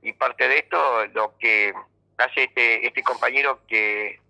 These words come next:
decirle compañero por respeto, ¿no? Porque en realidad es un traidor también de la clase trabajadora, como lo que hizo Pintrequeo,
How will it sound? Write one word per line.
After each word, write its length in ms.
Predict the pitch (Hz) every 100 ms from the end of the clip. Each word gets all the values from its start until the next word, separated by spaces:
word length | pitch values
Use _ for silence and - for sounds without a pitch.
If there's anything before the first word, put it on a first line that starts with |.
| _
decirle 320 | - 165 165
compañero 440 | 139 143 151 254 -
por 140 | 117
respeto, 480 | 127 - 233 - 120
¿no? 240 | 175 -
Porque 300 | 110 107 -
en 80 | 107
realidad 300 | 113 131 143
es 120 | 127
un 100 | - 107
traidor 360 | 120 127 139
también 240 | - 127 135
de 80 |
la 100 | 120
clase 260 | 117 123 117
trabajadora, 400 | 107 - 135 147
como 200 | - 110
lo 140 | 110
que 80 | -
hizo 180 | 123 127
Pintrequeo, 640 | 113 120 117 - 139 151